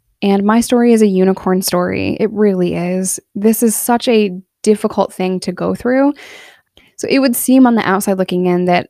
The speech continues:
all things are well and I am perfect and everything's great because I have custody of her. That trauma that I endured in prison is long lasting. I have P T S D still.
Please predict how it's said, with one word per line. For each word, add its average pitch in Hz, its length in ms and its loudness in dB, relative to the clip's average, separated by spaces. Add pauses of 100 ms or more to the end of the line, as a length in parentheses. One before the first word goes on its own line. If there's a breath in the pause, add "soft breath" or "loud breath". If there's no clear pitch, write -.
(120)
all 240 280 4
things 247 320 -2
are 254 120 2
well 226 320 2
and 185 100 -2
I 185 80 0
am 190 140 0
perfect 214 500 -2
and 190 80 -4
everything's 214 360 0
great 208 360 2
because 185 260 -4
I 190 40 -4
have 185 160 -4
custody 180 360 -4
of 190 120 -4
her. 208 280 -2 (380 loud breath)
That 233 160 -2
trauma 214 380 0
that 214 120 2
I 185 80 0
endured 180 320 0
in 180 120 0
prison 185 320 -2
is 202 120 0
long 202 240 0
lasting. 208 560 -4 (500)
I 180 120 -4
have 185 360 -2
P 185 120 -8
T 185 160 -4
S 185 160 -2
D 180 180 -4
still. 226 440 -2